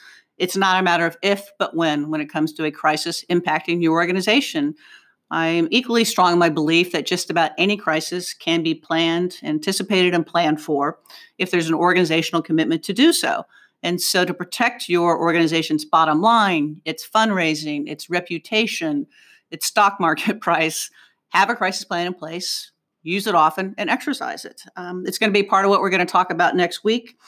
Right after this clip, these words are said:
uh, at a conference that P R News is hosting on crisis communications. And I'm part of a workshop that's talking just about that, media training during crisis, uh, management. And my opening salvo is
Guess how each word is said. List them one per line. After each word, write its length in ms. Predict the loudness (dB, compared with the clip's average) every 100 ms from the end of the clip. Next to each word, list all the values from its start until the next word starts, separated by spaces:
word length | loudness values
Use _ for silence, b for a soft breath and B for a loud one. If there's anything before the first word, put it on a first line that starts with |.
| B B B -10
uh, 180 | -6 -2
at 120 | -2
a 60 | 0
conference 400 | 0 0 -2 -6
that 100 | 0
P 120 | 2
R 140 | 4
News 240 | 4 2 0
is 140 | -4
hosting 360 | -4 -2 -2 0
on 120 | -2
crisis 420 | 0 0 0 -6
communications. 800 | -4 -4 -4 -4 -2 4 4 2 -4
And 160 | 0
I'm 80 | 0
part 220 | 2 0 2
of 60 |
a 60 | 0
workshop 540 | 0 0 2 0 0
that's 180 | -10 -10
talking 460 | 0 0 2 -2 0
just 280 | -2 -2 0
about 260 | 0 2
that, 300 | 2 2 0
media 340 | 0 2 4 0
training 460 | 0 0 2 0
during 260 | 0 -2 -2
crisis, 640 | -4 -6 -6 -8 -10 -10 _ b b b b _
uh, 180 | -6 -4
management. 640 | 0 2 2 2 2 2 0 b b b -4
And 100 | 0
my 140 | 4 2
opening 260 | 2 0
salvo 520 | 2 2 2 2 2
is 420 | 0 -2 -4 -8